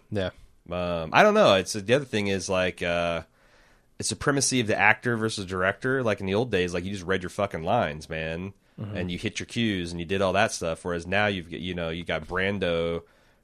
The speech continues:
Speaker 2: refusing to memorize his lines, and you, <laughs> you know, like, I'm gonna, I'm just going. You, I tell you what, uh, you put, um,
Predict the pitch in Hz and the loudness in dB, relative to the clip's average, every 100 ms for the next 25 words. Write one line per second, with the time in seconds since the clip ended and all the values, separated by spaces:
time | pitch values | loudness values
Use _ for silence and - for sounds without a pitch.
0 | _ - - 104 - 113 104 104 104 101 | _ -20 -6 -4 0 0 2 0 0 4
1 | 101 98 95 87 98 110 110 107 101 90 | 6 6 4 -2 2 4 6 4 2 -2
2 | 90 90 87 87 76 92 90 87 123 127 | -4 -4 -6 -8 -8 -8 -8 -6 -2 2
3 | 110 95 95 95 110 135 131 110 - 190 | 4 4 4 4 4 4 4 4 6 6
4 | 208 185 - - 156 147 143 170 117 139 | 6 2 0 4 4 4 0 0 4 4
5 | 180 170 160 120 85 - - - - _ | 4 4 6 6 6 2 -10 -20 -20 _
6 | _ 110 113 113 110 107 - 117 151 - | _ 6 8 8 8 4 2 0 0 2
7 | 165 151 147 - 117 117 110 104 98 92 | 4 4 4 2 6 8 8 6 4 0